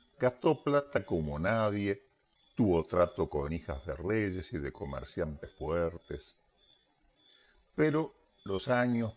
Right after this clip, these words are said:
para el que se divierte huyen pronto, de suerte que, cumplido el vigésimo, Miseria quiso dar fin cabal a su palabra y rumbeó al pago de su herrería.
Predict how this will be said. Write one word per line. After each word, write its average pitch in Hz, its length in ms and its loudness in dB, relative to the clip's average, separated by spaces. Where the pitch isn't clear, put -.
para 78 180 2
el 78 80 -2
que 92 120 -6
se 110 220 0
divierte 98 680 2
huyen 87 420 0
pronto, 76 720 -2
de 110 100 -2
suerte 120 540 0
que, 95 340 2
cumplido 85 600 0
el 78 100 0
vigésimo, 117 720 -2
Miseria 120 520 2
quiso 107 380 -2
dar 87 200 -2
fin 95 280 -4
cabal 80 380 2
a 78 80 -2
su 87 180 -6
palabra 90 540 0
y 131 100 2
rumbeó 95 600 2
al 85 120 0
pago 78 360 2
de 73 80 0
su - 180 -8
herrería. 64 640 -6